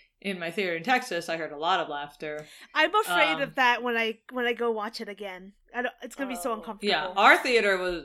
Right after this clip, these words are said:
Speaker 1: <laughs> very, like, "What the fuck is going on? Like, this
Speaker 2: Yeah.
Speaker 1: isn't funny." The, uh, C G I and a fat sh-, sh-, is, like, suit. Like, he, like, he's going through, like,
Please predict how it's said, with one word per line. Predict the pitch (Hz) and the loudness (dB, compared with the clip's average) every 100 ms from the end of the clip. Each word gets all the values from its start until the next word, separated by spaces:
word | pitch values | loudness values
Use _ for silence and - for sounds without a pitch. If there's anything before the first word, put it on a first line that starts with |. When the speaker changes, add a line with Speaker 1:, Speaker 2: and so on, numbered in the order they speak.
| - | -12
Speaker 1:
<laughs> | 160 | -2
very, | 208 269 185 202 202 190 180 170 | 2 2 4 6 6 6 4 2
like, | 160 156 156 - _ | 0 -2 -4 -10 _
"What | 160 156 | -10 -8
the | 160 | -6
fuck | 160 156 156 | -4 -6 -6
is | 147 | -12
going | 143 139 | -18 -16
on? | 135 135 131 135 _ | -14 -14 -16 -20 _
Like, | 151 151 | -20 -10
this | 156 233 | -8 -6
Speaker 2:
Yeah. | |
Speaker 1:
isn't | 214 190 202 | -8 -8 -10
funny." | 143 139 151 165 - | -10 -10 -12 -12 -12
The, | - 185 190 | -6 -6 -6
uh, | 185 | -8
C | - 208 | -6 -4
G | 175 196 | -2 0
I | 185 180 | 2 2
and | 170 156 | 0 -4
a | |
fat | - 180 202 202 | -2 0 0 -2
sh-, | - _ | -18 _
sh-, | - - | -18 -16
is, | - | -14
like, | 156 147 | -10 -10
suit. | - 165 147 | -10 -8 -8
Like, | 160 160 - - - | -6 -8 -8 -20 -12
he, | 262 | 0
like, | 277 277 - - | 0 -2 -12 0
he's | 403 415 | 2 4
going | 247 262 285 233 | 4 4 4 0
through, | 214 196 180 | -2 -2 0
like, | 156 151 - | -2 -4 -8